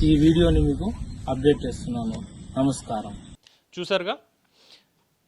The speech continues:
Speaker 2: చంద్రగిరిలో జవాన్ సొంత స్థలంలో ఇల్లు కట్టుకోవడానికి కూడా లంచం అడుగుతున్న టీడీపీ నేతలు.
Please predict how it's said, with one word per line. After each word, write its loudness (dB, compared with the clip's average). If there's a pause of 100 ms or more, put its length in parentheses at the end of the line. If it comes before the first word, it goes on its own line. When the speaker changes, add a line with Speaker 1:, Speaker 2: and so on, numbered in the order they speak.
(240)
Speaker 2:
చంద్రగిరిలో 2 (120)
జవాన్ 2
సొంత -2
స్థలంలో 2
ఇల్లు -2
కట్టుకోవడానికి 0
కూడా 0
లంచం -2
అడుగుతున్న -4
టీడీపీ -4
నేతలు. -6